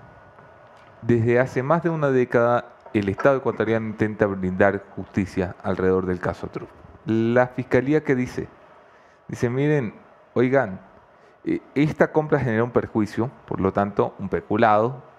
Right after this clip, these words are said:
que ha perjudicado a las arcas del Estado ecuatoriano". El juez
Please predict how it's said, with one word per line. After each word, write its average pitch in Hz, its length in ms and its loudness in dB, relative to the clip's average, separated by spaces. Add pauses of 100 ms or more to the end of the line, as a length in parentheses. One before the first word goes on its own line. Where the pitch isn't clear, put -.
(680)
que 120 300 2
ha 110 100 -2
perjudicado 127 720 2
a 120 60 0
las 104 240 -4
arcas 107 280 2
del 95 120 2
Estado 98 240 2
ecuatoriano". 85 480 -6 (2000)
El 123 180 4
juez 180 500 0